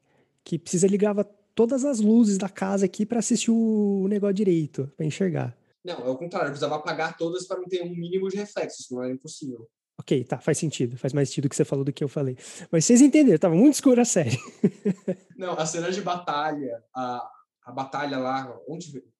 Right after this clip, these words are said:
Speaker 2: como era o nome da batalha? Ah, a Batalha no Norte. O que eu via era um cara X que ninguém se importava morre. Outro cara X que ninguém se importava morre,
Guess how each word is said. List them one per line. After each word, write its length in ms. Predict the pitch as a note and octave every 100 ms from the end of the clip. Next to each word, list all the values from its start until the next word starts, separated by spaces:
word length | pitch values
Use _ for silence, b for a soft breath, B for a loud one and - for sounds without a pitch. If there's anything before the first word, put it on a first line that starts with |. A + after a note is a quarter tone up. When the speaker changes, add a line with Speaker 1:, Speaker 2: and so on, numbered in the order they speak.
| - _
Speaker 2:
como 180 | - A3+
era 140 | E3
o 40 |
nome 180 | C3+ D#3+
da 80 | C#3
batalha? 460 | - - D4+ B2 - _ _ -
Ah, 100 | G#4
a 40 | A#4
Batalha 320 | F4+ G4 A#4+
no 100 | -
Norte. 560 | E3+ C3+ B2+ - A2+ - _ _ _
O 120 | F3+
que 140 | - B3
eu 160 | C4
via 440 | G3+ F#3 A#3 B3 B3
era 460 | F#3 E3+ C#3+ A#2+ A2+ _ _ _ -
um 100 | F#3
cara 420 | G3+ G3 G3 - -
X 480 | - - G3+ A3+
que 100 | -
ninguém 320 | G3+ G3 F#3 G3
se 120 | G3
importava 460 | F#3+ F#3 F3+ F#3 F3+
morre. 340 | D3 C3 - - _ _
Outro 260 | G3 A3+ A#3+
cara 180 | A#3 G#3+
X 200 | G#3 G3
que 80 | G3+
ninguém 280 | F#3 F3+
se 100 | F3+
importava 420 | F#3 F#3 F3+ F3+ F3+
morre, 380 | D#3 E3 F#3+